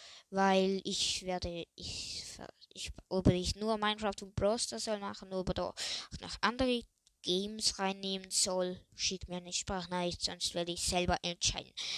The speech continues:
Ich werde noch, ähm, fünf Wochen warten. Ich werde euch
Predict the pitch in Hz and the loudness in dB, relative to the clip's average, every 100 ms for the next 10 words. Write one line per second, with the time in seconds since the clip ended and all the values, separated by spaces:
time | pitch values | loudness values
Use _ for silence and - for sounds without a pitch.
0 | - - - - 214 196 - 208 208 196 | -10 -14 -10 -4 0 0 2 4 4 2
1 | 190 - - 214 180 170 170 175 _ _ | -2 -6 -12 -8 -6 -8 -14 -20 _ _
2 | _ _ _ - _ - 233 233 - 190 | _ _ _ -20 _ -4 -4 -2 0 0
3 | - 175 170 180 247 294 - 285 294 285 | -2 -10 0 4 4 2 -8 -10 -16 _
4 | _ _ _ _ _ _ _ _ - - | _ _ _ _ _ _ _ _ -14 -4
5 | 185 185 185 - | -2 0 -2 -4